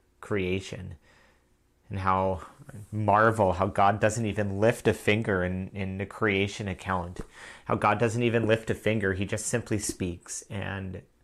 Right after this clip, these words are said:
the world, all that's in it, comes into existence. The power of God on display. He sends forth his word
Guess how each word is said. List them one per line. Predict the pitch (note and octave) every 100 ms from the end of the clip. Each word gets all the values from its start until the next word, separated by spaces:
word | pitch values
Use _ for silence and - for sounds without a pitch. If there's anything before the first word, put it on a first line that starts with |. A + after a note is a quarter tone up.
| _ _ _ _ _ _ _ _
the | -
world, | F#2 F#2+ G2 F#2+ G2 G2 - _ _ _ _ -
all | G2 G#2 A#2
that's | A#2 A2 -
in | F#2
it, | E2+ D#2+ - _ _ _ _ _ _ -
comes | - G#2 -
into | F#2+ F#2+ - G#2
existence. | G2+ F#2 E2 D#2 - - E2 - - - _ _ _ _ _ _ -
The |
power | - - G#2+ G#2+ G#2+
of | G2+
God | - F2 F#2
on | F#2
display. | F2+ - - F#2
He | G2
sends | - B2 A#2
forth | - A2 G#2+
his | G#2 F2+
word | F#2+ A2 A#2+ B2+ C3